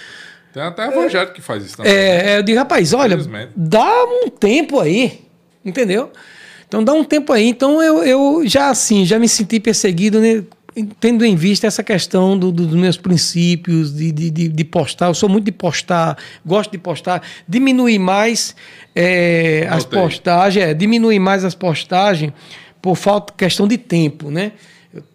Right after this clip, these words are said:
Speaker 2: tenho estudado muito, tenho, é, é, feito algum, algum material teológico que eu tenho que estudar, então eu tenho diminuído mais. Mas a gente se sente, sim, às vezes,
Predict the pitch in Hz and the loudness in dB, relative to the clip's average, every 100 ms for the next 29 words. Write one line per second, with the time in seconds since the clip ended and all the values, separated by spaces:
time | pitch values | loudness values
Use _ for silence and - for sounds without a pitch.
0 | _ _ 170 165 - 180 160 180 160 160 | _ _ -8 -8 -8 -8 -4 -4 -2 -2
1 | 190 185 165 156 170 170 165 165 175 165 | -4 -4 -6 -6 -8 -12 -14 -16 -14 -14
2 | 151 147 139 - - - - 165 160 151 | -10 -10 -10 -14 -20 -20 -6 -6 -4 -4
3 | 160 160 147 156 156 180 156 165 180 233 | -4 -6 -6 -8 -10 -12 -12 -12 -16 -12
4 | 165 147 165 156 151 151 151 151 - 147 | -8 -4 -4 -2 -4 -2 -2 -2 -4 -8
5 | 147 - 165 151 180 170 190 190 175 185 | -8 -8 -6 -4 -4 -2 -2 -2 -2 -4
6 | 175 196 - _ _ 226 175 170 196 196 | -4 -8 -20 _ _ -12 -6 -2 0 0
7 | 214 208 143 131 - - - - - - | 0 0 -2 -4 -12 -20 -20 -20 -20 -20
8 | - 170 196 220 226 - - - 175 180 | -12 -4 0 0 0 -4 -8 -4 -2 0
9 | 233 269 185 - 247 - 185 170 165 131 | -2 -2 -2 -4 -4 -4 -2 -2 -6 -14
10 | - 156 131 131 147 147 165 170 175 143 | -12 -10 -8 -8 -8 -6 -6 -4 -6 -6